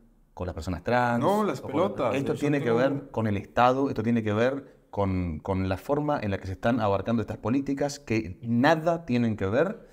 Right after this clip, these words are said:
Speaker 1: con la libertad sexual de las personas y con la
Speaker 2: Ajá.
Speaker 1: libertad de identidad de las personas. Especialmente cuando vemos que levantan las banderas que han oprimido incesantemente a lo largo de la historia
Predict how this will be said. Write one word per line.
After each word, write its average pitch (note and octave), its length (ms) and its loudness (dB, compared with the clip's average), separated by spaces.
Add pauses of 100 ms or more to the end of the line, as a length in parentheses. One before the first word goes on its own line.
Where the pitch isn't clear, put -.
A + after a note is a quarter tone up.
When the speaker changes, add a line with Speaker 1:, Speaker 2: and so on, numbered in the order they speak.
(160)
Speaker 1:
con A2 140 -2
la G#2+ 80 2
libertad G#2 260 0
sexual A2+ 320 -2
de A2 80 0
las F#2+ 120 -2
personas A#2+ 340 -2
y - 20 -6
con F#2+ 80 -2
la F#2 80 0
Speaker 2:
Ajá. F3 80 -2
Speaker 1:
libertad - 200 0
de G#2+ 40 0
identidad G2+ 180 0
de G2+ 40 0
las F#2+ 80 -2
personas. F2 340 -8 (300)
Especialmente C#3+ 1120 0 (800)
cuando G2 220 -2
vemos A#2+ 180 0
que G#2+ 100 -4
levantan G#2+ 420 2
las F2+ 120 0
banderas B2 500 0
que G#2+ 140 -2
han A2 180 0
oprimido A2+ 1040 0
incesantemente A#2+ 1040 -2
a F#2 40 2
lo F#2+ 60 -2
largo G#2 220 0
de G2+ 60 -2
la G#2+ 40 -4
historia B2+ 540 0